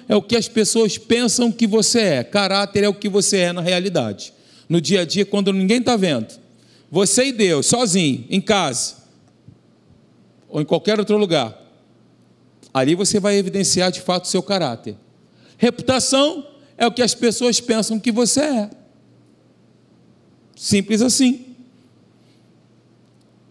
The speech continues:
E aí tem um texto que a gente usa aqui na Atos, primeira Timóteo capítulo três, versículo um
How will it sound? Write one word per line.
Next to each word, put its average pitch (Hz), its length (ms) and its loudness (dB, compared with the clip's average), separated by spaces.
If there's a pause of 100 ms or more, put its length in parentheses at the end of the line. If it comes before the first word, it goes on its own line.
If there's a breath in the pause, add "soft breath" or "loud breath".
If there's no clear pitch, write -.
(140)
E 190 120 4
aí 220 200 2
tem 226 160 0
um 220 80 0
texto 220 480 0
que 196 100 0
a - 20 4
gente 185 280 0
usa 185 220 4
aqui 175 140 -4
na 175 300 0
Atos, - 440 -6 (220)
primeira 180 320 0
Timóteo 180 440 -2
capítulo 170 420 -2
três, 190 320 0
versículo 165 560 0
um 214 220 0